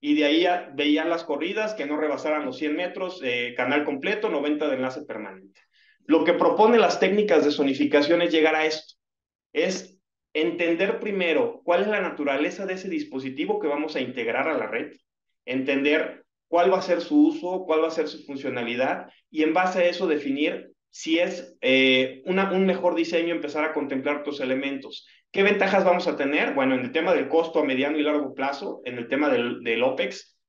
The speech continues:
definitivamente vamos a tener un muy buen retorno de inversión, mucho más flexibilidad, mucho más accesible, mucho más escalable.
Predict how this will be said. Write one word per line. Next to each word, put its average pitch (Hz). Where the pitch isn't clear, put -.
definitivamente 147
vamos 147
a -
tener 135
un 135
muy 160
buen 147
retorno 135
de 123
inversión, 127
mucho 180
más 147
flexibilidad, 131
mucho 156
más 139
accesible, 151
mucho 151
más 135
escalable. 123